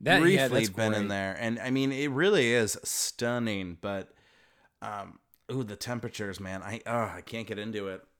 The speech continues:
Speaker 2: I'm
Speaker 1: Utah?
Speaker 2: glad you can.
Speaker 1: Utah's not that bad.
Speaker 2: When we were there, I had, oh, I almost had a heat stroke. I definitely almost passed out.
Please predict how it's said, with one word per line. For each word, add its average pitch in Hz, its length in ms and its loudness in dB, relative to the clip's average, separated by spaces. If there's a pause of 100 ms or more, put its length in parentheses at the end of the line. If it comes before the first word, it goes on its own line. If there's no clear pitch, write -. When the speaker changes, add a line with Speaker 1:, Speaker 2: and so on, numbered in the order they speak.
(380)
Speaker 2:
I'm 196 120 6
Speaker 1:
Utah? 185 140 2
Speaker 2:
glad 269 220 10
you 320 220 6
can. 202 40 2
Speaker 1:
Utah's 240 380 4
not 135 140 2
that 113 140 -4
bad. 110 280 -4 (400)
Speaker 2:
When 113 100 -6
we 147 140 4
were 139 80 6
there, 120 180 4
I 113 60 4
had, 143 240 -2
oh, 143 60 -2
I 170 180 0
almost 180 180 -4
had 156 100 -2
a - 20 -2
heat 165 180 -6
stroke. 82 360 -8
I 123 120 -4
definitely 113 480 -2
almost 92 260 -6
passed 92 300 -6
out. 95 260 -6